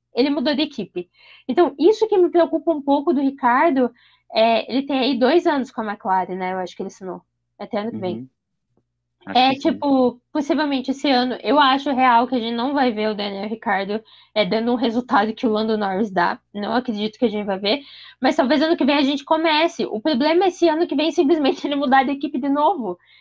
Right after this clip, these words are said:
Speaker 1: Isso, pô, quem, quem acompanha o Daniel Ricciardo desde o início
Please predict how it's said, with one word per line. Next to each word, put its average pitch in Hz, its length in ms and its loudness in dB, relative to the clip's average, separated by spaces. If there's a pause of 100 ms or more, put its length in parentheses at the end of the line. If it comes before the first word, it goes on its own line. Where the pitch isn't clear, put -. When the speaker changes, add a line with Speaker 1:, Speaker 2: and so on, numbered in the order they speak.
(120)
Speaker 1:
Isso, 311 400 0 (320)
pô, 359 300 6 (200)
quem, 415 440 0
quem 440 240 -2
acompanha 320 360 -2
o 240 40 -4
Daniel 254 300 0
Ricciardo 233 340 -4
desde 233 220 -2
o - 20 -4
início 277 380 -2